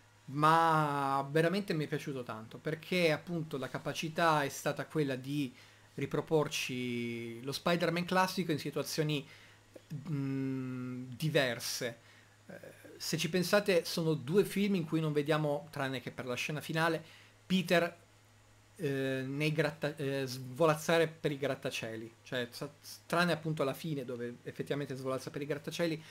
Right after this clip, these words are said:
l'abbiamo visto prima combattere nel Queens, nel, in quello che è il suo posto di origine, e poi totalmente portato da tutt'altra parte, Venezia, Londra, Praga.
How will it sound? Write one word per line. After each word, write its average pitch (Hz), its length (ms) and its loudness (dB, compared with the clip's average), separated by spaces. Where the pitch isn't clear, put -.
l'abbiamo 165 320 4
visto 156 320 2
prima 190 580 4
combattere 156 720 4
nel 143 200 -2
Queens, 165 480 0
nel, 131 220 -6
in 147 180 -6
quello 170 340 4
che 156 220 0
è 151 240 6
il 135 400 0
suo 135 720 0
posto 160 340 4
di 160 80 6
origine, 180 560 4
e 185 120 -2
poi 190 340 4
totalmente 190 840 2
portato 160 440 2
da 151 140 0
tutt'altra 143 480 -6
parte, 107 580 -2
Venezia, 127 640 -2
Londra, 135 440 2
Praga. 135 500 0